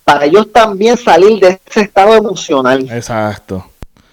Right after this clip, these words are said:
Speaker 1: Ellos expresan esa arte, aunque <clears throat> sea, eh, hasta cierto punto negativa, depresiva, pero es porque eso también los hace salir a ellos de ese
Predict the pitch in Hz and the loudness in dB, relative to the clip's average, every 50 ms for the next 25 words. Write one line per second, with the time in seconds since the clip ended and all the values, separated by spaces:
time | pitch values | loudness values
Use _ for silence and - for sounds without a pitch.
0 | _ _ _ _ - - 175 185 175 160 165 - _ _ _ - - - 202 220 | _ _ _ _ -4 0 2 2 2 2 0 -6 _ _ _ 0 2 2 4 2
1 | 233 - 269 247 247 254 254 247 - 254 233 226 226 226 226 226 214 - 165 147 | 0 0 -2 -4 -2 -4 -6 -4 -2 0 2 4 4 4 4 2 2 2 0 0
2 | 147 - 180 180 156 131 123 - 156 143 151 180 190 196 202 202 196 196 - _ | 0 0 -2 -2 -4 -4 -4 -2 0 2 4 6 6 6 6 6 4 4 0 _
3 | _ _ _ - 151 151 143 139 143 143 127 120 139 156 147 - _ _ _ - | _ _ _ -6 -4 -2 -2 -2 -2 -2 -2 -2 -2 -2 -4 -4 _ _ _ -4
4 | 151 151 - - 156 156 160 165 - 202 196 - 196 202 202 196 - 202 180 180 | -4 -4 -2 -2 0 -2 0 0 0 -2 0 -2 -4 -6 -6 -4 -4 -4 -2 0
5 | 175 156 147 135 120 - 180 208 214 196 185 143 143 139 135 131 - - 131 131 | 2 2 4 2 2 2 0 0 2 2 2 2 2 2 0 0 0 0 0 0
6 | 127 - - - 214 233 226 180 139 110 107 - _ _ _ _ _ _ - 156 | 0 -2 -2 0 2 2 4 4 4 2 2 -2 _ _ _ _ _ _ -2 0
7 | 170 175 175 175 170 214 208 190 - 175 156 147 160 165 - 214 190 190 180 185 | 0 0 -2 -2 0 0 0 0 0 0 2 2 2 2 2 0 -2 -2 -2 -2
8 | 185 185 185 185 196 185 185 202 208 208 233 214 - 190 139 131 139 156 170 170 | 0 2 2 4 2 2 2 0 -2 -2 -4 -4 -2 0 0 0 0 2 2 4
9 | 170 185 196 196 196 214 196 - _ - 123 120 123 131 127 123 131 143 175 208 | 4 4 4 2 0 -2 -4 -6 _ -16 -8 -2 0 2 2 4 4 2 2 0
10 | 208 - - 226 208 - | -2 -2 0 0 0 0